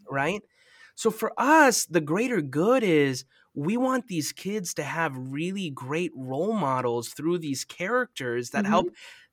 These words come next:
Speaker 1: like, become tools for education,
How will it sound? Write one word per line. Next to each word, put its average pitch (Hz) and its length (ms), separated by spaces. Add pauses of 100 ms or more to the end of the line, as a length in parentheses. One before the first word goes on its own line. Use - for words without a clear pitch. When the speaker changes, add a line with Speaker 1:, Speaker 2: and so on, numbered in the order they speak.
Speaker 1:
like, 165 300 (200)
become 185 440
tools 262 540
for - 180
education, 135 920